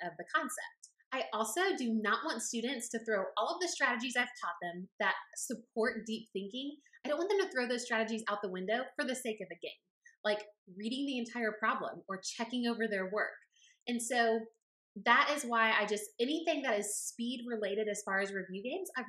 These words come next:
really tossed out of my review game rotation. Now, if you are doubting that you can have a fun review game that does not have a timer set to it, keep watching because I have got so many great suggestions for you. So one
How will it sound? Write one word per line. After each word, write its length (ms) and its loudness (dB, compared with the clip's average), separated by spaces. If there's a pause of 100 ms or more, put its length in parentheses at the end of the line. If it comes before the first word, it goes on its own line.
really 180 0 (320)
tossed 220 0 (100)
out 140 2
of 100 2 (140)
my 340 0 (380)
review 340 0
game 240 2
rotation. 680 -8 (160)
Now, 200 4
if 160 2
you 220 2
are 160 2
doubting 480 8
that 220 -2
you 160 2
can 120 -2 (120)
have 160 2
a 240 2
fun 180 4
review 380 -2
game 240 -2 (160)
that 180 2
does 160 -2 (140)
not 100 2 (160)
have 120 0
a 100 -2 (100)
timer 220 -2
set 220 -4 (160)
to 180 2
it, 80 0 (400)
keep 220 -4 (100)
watching 480 0
because 360 0 (100)
I 60 0
have 140 0
got 140 2 (180)
so 80 4
many 180 -2
great 180 2
suggestions 680 -6
for 200 -4
you. 160 -14 (240)
So 200 -2
one 300 0